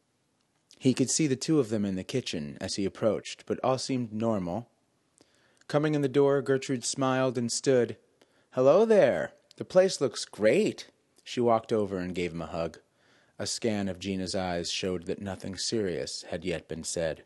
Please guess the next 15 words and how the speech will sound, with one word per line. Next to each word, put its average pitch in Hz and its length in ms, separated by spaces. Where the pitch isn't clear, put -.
Smiling, 123 600
he 107 160
hugged 110 380
his 101 180
most 131 480
likely 104 460
future 87 400
mother-in-law. 82 640
"It's - 200
wonderful 92 380
to 110 100
see 160 280
you," 107 100
he 87 120
said. 92 380